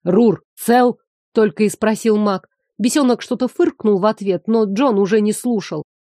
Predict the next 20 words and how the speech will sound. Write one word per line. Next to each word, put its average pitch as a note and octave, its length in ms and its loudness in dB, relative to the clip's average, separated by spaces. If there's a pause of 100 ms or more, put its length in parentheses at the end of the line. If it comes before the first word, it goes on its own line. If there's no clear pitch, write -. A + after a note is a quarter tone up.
(140)
Сбоку G#3+ 520 0
на G3 180 2
него G3 420 0
лез G#3+ 420 0
огромный A3 600 2
мертвец, G#3+ 720 -2 (180)
давно G3+ 500 2
потерявший G3 680 0
своё F#3+ 380 -2
былое G3 400 0
обличье. F#3+ 540 -6 (360)
Под G#3+ 200 0
действием G#3+ 640 0
тёмной A3 400 2
магии, A3 400 -2
которой G#3+ 400 0
была G#3 320 0
пропитана G#3 600 0
земля G#3 380 0
севера, G#3+ 480 -4